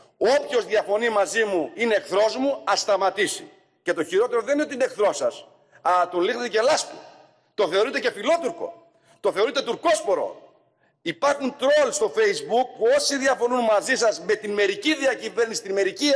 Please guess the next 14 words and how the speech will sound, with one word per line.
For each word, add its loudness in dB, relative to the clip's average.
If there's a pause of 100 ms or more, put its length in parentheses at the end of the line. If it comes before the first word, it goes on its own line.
αος 2
και -2
την -6
κατακαιρματισμό 0
της -2
Ελλάδος, 2 (200)
τους -4
θεωρείτε 0
τουρκόσπορους. -2 (640)
Αυτή 0
είναι 2
η 2
Νέα 2
Δημοκρατία. -4